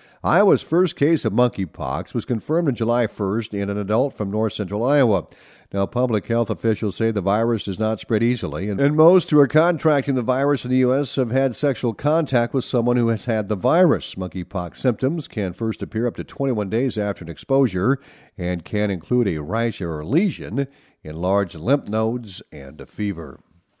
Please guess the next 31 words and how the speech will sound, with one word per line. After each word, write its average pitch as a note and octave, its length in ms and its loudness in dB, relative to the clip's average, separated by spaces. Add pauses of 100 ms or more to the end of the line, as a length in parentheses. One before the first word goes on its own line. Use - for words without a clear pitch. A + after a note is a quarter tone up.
(540)
Today F#3+ 180 2
is E3+ 120 4
the E3 80 6
final F#3 300 4
day F3+ 120 4
of F3 80 4
the E3+ 100 4
Adams F3 300 4
County F3 380 4
Fair. F3 500 4
The E3+ 100 0
dairy D#3+ 320 4
show D3 300 4
begins C#3 420 2
at B2+ 80 2
eight B2+ 180 4
A A#2+ 160 2
M, D3+ 240 2
beef C#3 220 2
show B2+ 240 2
at G#2+ 80 2
nine, D3+ 580 4 (400)
and E2 140 -4
the D#2 80 -4
four A#2 240 4
H D#2+ 160 -2
dog A#2+ 360 4
show A#2 360 0
is A2+ 160 0
at G#2 140 0
one A#2+ 560 2